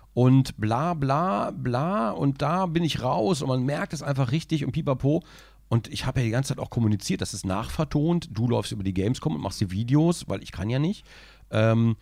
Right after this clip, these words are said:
und deswegen, deswegen vertone ich das ja nach. Aber ich fand's halt sehr interessant, äh, wie ich mich da habe wohl aus dem Konzept bringen lassen beim Spielen. Und, ähm, für Leute, die schon mal jemals auf so einer Messe aufgenommen haben, wo alles unter Zeitdruck ist, wo du immer zwischen den Terminen bist,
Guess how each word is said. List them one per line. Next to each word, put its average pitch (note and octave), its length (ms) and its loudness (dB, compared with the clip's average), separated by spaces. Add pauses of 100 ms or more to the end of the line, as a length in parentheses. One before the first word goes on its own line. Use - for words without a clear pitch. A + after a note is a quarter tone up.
(220)
und A#2 180 0
deswegen, A2+ 500 2
deswegen A2+ 380 0
vertone A#2+ 320 2
ich A2 60 0
das G#2 140 0
ja G#2 80 2
nach. C3+ 380 0
Aber - 160 -8
ich - 80 -6
fand's - 180 2
halt C3+ 120 0
sehr B2+ 140 -2
interessant, D#3+ 560 -2
äh, D3 300 -2
wie D3 100 2
ich C#3 80 -2
mich D3+ 120 4
da C3 140 0
habe C#3 200 0
wohl C#3 100 0
aus C3 120 0
dem C#3+ 80 -2
Konzept D3 300 0
bringen B2 200 0
lassen G#2 220 -2
beim B2 160 0
Spielen. D3 460 -2 (340)
Und, B2 380 2
ähm, A2+ 360 2 (280)
für - 180 0
Leute, D3+ 440 2
die B2 240 0
schon A#2 180 2
mal A2+ 120 2
jemals A#2 240 2
auf - 100 -6
so A2 60 -2
einer G2+ 80 2
Messe A2 380 2
aufgenommen F#2 520 -2
haben, G#2+ 300 0
wo G2+ 100 -2
alles D3 260 -2
unter F#2+ 220 -4
Zeitdruck - 540 -6
ist, G#2 160 -8
wo A2+ 40 -4
du G2+ 100 -2
immer C#3+ 140 0
zwischen B2+ 220 -2
den A2+ 140 0
Terminen D3 360 4
bist, C3+ 300 0